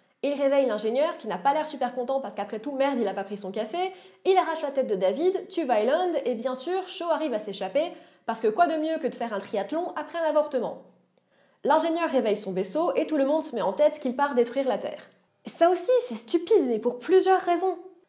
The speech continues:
Déjà, on sait que les ingénieurs ne sont pas venus sur Terre depuis au moins deux mille ans. Et lui là, le grand daddy Tipex, il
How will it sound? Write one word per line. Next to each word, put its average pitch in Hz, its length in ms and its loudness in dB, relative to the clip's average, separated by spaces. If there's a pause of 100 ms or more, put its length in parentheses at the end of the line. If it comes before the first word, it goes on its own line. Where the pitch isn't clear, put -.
Déjà, 247 440 2
on 226 80 -4
sait 330 180 -2
que 285 100 -4
les 226 160 2
ingénieurs 294 360 2
ne 285 60 0
sont 233 160 -6
pas 294 140 0
venus 294 200 -2
sur 269 160 -2
Terre 320 200 2
depuis 254 400 -4
au 339 120 6
moins 359 220 4
deux 302 140 0
mille 277 180 2
ans. 175 120 -2 (420)
Et 254 80 2
lui 359 180 6
là, 392 100 4 (160)
le 220 140 0
grand 226 240 0
daddy 233 220 0
Tipex, 339 500 -2 (380)
il 427 120 6